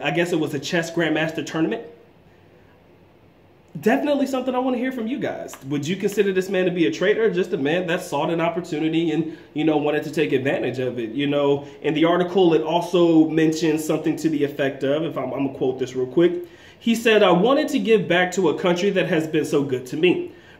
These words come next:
From the moment I landed here, I was encouraged and enabled to become a be-,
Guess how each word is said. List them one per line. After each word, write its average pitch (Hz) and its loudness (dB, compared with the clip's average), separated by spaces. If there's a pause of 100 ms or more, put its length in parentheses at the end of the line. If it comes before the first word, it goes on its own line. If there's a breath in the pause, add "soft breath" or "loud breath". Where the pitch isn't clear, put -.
From 165 2
the 151 0
moment 220 4
I 190 2
landed 170 4
here, 156 2
I 143 -2
was 139 -4
encouraged 202 2
and 143 2
enabled 196 2
to 165 0
become 156 0
a - -2
be-, 156 -4